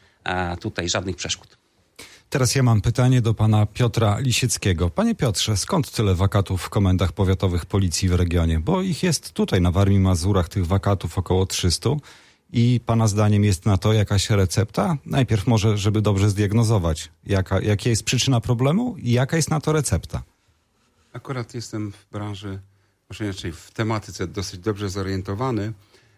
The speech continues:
Speaker 3: e, ale z ostrożności procesowej, zwłaszcza że szybkie procesy w trybie wyborczym, e, powiem tak, duża wina,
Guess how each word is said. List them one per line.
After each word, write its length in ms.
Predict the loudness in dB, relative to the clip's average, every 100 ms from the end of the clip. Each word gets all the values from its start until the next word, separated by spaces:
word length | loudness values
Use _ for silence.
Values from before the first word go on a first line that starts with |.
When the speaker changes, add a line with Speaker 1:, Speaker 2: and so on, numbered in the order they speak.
| _
Speaker 3:
e, 280 | -6 -6 -4
ale 240 | -4 -4
z 80 | -4
ostrożności 640 | -6 -8 -8 -4 -4 -6 -10
procesowej, 840 | -12 -12 -12 -6 -6 -4 -6 -8 -16 _
zwłaszcza 300 | -18 -16 -16
że 120 | -8
szybkie 400 | -4 -4 -4 -8
procesy 540 | -6 -8 -6 -8 -8
w 80 | -12
trybie 320 | -8 -6 -6
wyborczym, 640 | -6 -4 -4 -4 -4 -6 -6 -10 _ _ _ _
e, 720 | -6 -4 -2 -2 -4 -6 -10 -8
powiem 260 | -6 -4
tak, 280 | -8 -12 -12 -14 -8
duża 340 | -6 -6 -6
wina, 440 | -4 -2 -2 -4